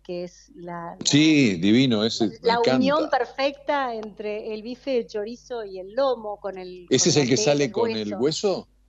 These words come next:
Speaker 1: Exacto.
Speaker 2: Qué rico
Speaker 1: Es
Speaker 2: que es ese, ese
Speaker 1: espectacular.
Speaker 2: corte, es riquísimo
Speaker 1: Sí.
Speaker 2: ese corte.
Speaker 1: Ese corte es espectacular. No, la, la, es, es, es muy interesante, la verdad que tenemos una carne increíble acá.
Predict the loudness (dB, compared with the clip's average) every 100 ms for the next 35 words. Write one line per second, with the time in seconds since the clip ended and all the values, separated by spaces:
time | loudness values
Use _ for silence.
0 | _ -4 -4 -2 -4 -4 -14 -14 _ _
1 | _ _ _ _ _ _ _ _ _ -2
2 | 0 4 2 2 2 0 -2 -2 0 0
3 | -2 2 2 2 -2 -8 -4 0 4 4
4 | 4 4 4 2 -2 -4 -6 -14 -16 _
5 | _ _ _ -8 -4 -2 -4 -4 -8 -10
6 | -10 -8 -8 -6 -6 -6 -6 -2 0 0
7 | -2 -6 -6 -8 -6 -8 -8 -8 -6 -2
8 | -2 -2 -2 -6 -4 -4 -4 -8 -12 -10
9 | -8 -6 -6 -8 -6 -6 -6 -8 -10 -8
10 | -8 -6 -8 -10 -10 -6 -4 -4 -6 -8
11 | -10